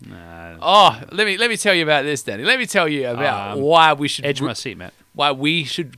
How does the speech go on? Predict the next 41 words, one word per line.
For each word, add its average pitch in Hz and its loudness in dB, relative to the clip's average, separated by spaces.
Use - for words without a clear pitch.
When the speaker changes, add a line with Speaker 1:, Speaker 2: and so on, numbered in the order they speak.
Speaker 2:
feel 139 -2
bad 120 -2
for 120 -8
our 101 -6
friend 107 -12
John 95 -12
Clayton. 95 -14
There 214 -2
was 233 -4
an 233 -8
ad 208 0
where 143 -4
he 147 -4
was 135 -4
in, 143 -6
right, 87 -14
doing 156 -4
a, 139 -4
a 127 -2
thing 139 -8
about 120 -6
E 123 -10
S 117 -12
P - -12
N, 170 -4
and 156 -8
they 139 -4
have 180 -4
two 160 -6
reporters, 123 -6
one 127 -12
on 127 -12
the 117 -10
left, 117 -10
one 104 -12
on - -14
the 101 -12
right. 120 -10
The 165 -10
left 196 -2
guy 139 2